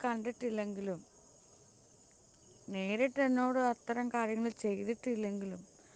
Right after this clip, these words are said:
മറ്റൊരാൾ പറഞ്ഞ അറിവ് വെച്ച് നോക്കുമ്പോൾ അതെനിക്ക് വിശ്വസിക്കാതിരിക്കാനും പറ്റുന്നില്ല.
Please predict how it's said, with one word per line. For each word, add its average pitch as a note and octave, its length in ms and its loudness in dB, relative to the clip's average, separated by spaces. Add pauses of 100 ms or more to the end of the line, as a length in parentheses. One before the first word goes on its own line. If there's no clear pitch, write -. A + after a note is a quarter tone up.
(380)
മറ്റൊരാൾ B3+ 760 2
പറഞ്ഞ A#3+ 420 2
അറിവ് A3+ 580 0
വെച്ച് A3+ 340 0
നോക്കുമ്പോൾ A3 720 -4 (1160)
അതെനിക്ക് D4+ 360 4
വിശ്വസിക്കാതിരിക്കാനും A#3 1300 2
പറ്റുന്നില്ല. F3+ 760 -6